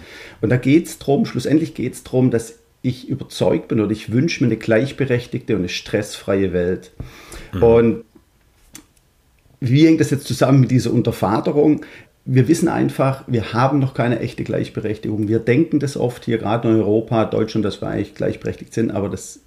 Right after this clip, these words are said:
Speaker 1: ist es einfach noch nicht.
Speaker 2: Mhm.
Speaker 1: Und von dem her, wenn man sich das mal genauer anschaut, die Untervaterung,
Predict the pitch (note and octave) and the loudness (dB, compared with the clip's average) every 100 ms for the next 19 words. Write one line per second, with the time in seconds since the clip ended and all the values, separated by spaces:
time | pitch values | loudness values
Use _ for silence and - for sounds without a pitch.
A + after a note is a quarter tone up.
0 | - C3 C#3+ C3+ A#2 A#2+ - - A2+ - | -4 -4 -4 -4 -2 -2 -4 -4 -6 -4
1 | A#2 A2 - - - - - - - A#2 | -4 -6 -10 -20 -20 -20 -20 -2 4 6
2 | A#2 A2+ A2 - - B2+ A2 - A2+ C#3 | 6 4 0 -4 -4 0 0 0 2 4
3 | C#3+ B2 B2+ B2+ - - A#2+ A#2+ A2+ B2 | 4 6 6 4 0 -2 0 2 0 -4
4 | - - A2 A2 G#2+ G#2+ B2 G#2 A#2+ C3 | -4 -2 0 2 2 4 2 2 0 0
5 | B2 B2 B2 - - - _ C3 D3+ B2+ | 2 2 0 -4 -20 -20 _ -2 0 0
6 | B2 G#2+ C#3 D#3+ C#3 C#3+ B2+ | -2 -2 0 2 2 4 2